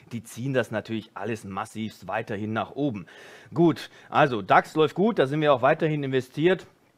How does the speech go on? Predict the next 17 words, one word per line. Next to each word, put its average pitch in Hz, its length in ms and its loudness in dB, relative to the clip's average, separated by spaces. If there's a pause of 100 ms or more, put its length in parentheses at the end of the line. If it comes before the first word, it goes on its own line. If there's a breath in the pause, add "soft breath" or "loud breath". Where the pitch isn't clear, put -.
(480)
Wir 123 140 -6
sind 127 140 -4
ja 135 100 6
um 143 260 4
den 131 280 -2
Dreh, 147 480 -2
um 135 120 -2
die 120 120 -6
zwölftausenddreihundert 131 1200 -2
da 117 40 -2
unten 123 280 -4
eingestiegen, 131 640 -6
vielleicht 113 180 -4
noch 117 120 -6
einen 113 100 -8
Tick 127 180 -10
höher. 127 360 2